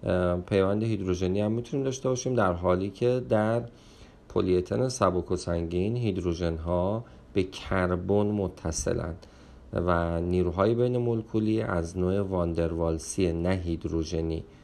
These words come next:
و پلی اتن در واقع توانایی تشکیل پیوند هیدروژنی رو نداره.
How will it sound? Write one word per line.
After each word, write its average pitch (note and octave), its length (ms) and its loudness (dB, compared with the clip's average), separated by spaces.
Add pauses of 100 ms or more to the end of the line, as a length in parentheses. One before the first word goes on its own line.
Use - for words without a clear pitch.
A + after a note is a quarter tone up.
(420)
و E2+ 160 2
پلی F2 360 0
اتن G2 280 -2
در F#2+ 140 0
واقع F2 160 0
توانایی F2 540 0
تشکیل F2 400 -6
پیوند E2+ 340 -2
هیدروژنی E2+ 540 -2
رو B2+ 260 2 (480)
نداره. E2 720 2